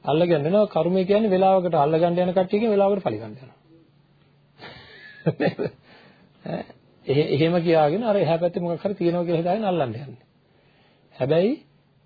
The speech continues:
එහෙම දැඩි අදහසකින් හිටිය කෙනාට එකපාරටම තේරෙනවා මෙතන එහෙම එකක් නෑ කියලා. එතකොට මොකද වෙන්නේ? එයාට පරිගන්න කෙනෙක් එතන නැත. එයාට ආදරය කරලා වැළඳ ගන්න කෙනෙකුත්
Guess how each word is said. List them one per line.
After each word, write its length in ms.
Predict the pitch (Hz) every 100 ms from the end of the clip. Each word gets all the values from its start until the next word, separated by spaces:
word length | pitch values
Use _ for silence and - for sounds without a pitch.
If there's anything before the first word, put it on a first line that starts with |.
| -
එහෙම 300 | 151 185 208 196
දැඩි 300 | 143 156 208
අදහසකින් 600 | 190 180 185 - 214 208
හිටිය 280 | 170 190 190
කෙනාට 280 | 190 214 202
එකපාරටම 500 | 185 190 196 196 196
තේරෙනවා 320 | 190 208 220
මෙතන 180 | 190 190
එහෙම 160 | 190
එකක් 100 | 196 269 - _ _ _ _ _ _ -
නෑ 280 | 170 190 190
කියලා. 320 | - 117 - _ _ _ _
එතකොට 300 | - 135 160
මොකද 220 | 143 127 127
වෙන්නේ? 400 | 123 120 120 123 - _ _ -
එයාට 320 | 131 131 131
පරිගන්න 460 | - 117 127 135 139
කෙනෙක් 300 | - 127 127
එතන 240 | 139 185 285 _ _ _ - _ _ - -
නැත. 240 | 143 147 147 - - - _ _ _ _ _ _ _ _ -
එයාට 200 | 139 156
ආදරය 340 | 135 139 147
කරලා 260 | 151 170 151
වැළඳ 220 | 131 139
ගන්න 240 | 151 156
කෙනෙකුත් 360 | 156 165 208 330